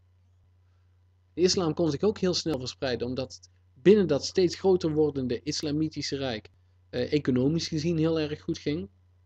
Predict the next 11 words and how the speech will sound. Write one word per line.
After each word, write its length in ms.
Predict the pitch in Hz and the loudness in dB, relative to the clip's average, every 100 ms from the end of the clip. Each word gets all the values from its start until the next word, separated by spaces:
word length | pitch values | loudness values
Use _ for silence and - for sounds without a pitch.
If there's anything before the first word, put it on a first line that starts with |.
| _ _ | _ _
Er 120 | - 123 | -4 -2
waren 380 | 143 131 123 | 0 -2 -4
belangrijke 560 | 113 135 175 160 135 - | -2 -2 -2 -2 -4 -4
handelsroutes, 880 | 123 170 143 123 127 123 117 104 - _ _ _ _ | -4 -2 -2 -2 -2 -2 -4 -10 -14 _ _ _ _
eh, 200 | 143 123 | -6 -4
van 220 | 120 135 | -4 -4
oost 240 | 139 151 139 | 2 2 2
naar 120 | 123 | -2
west 260 | 143 160 - | -2 -4 -6
met 160 | 123 | -8
name, 400 | 117 113 104 104 | -6 -8 -8 -12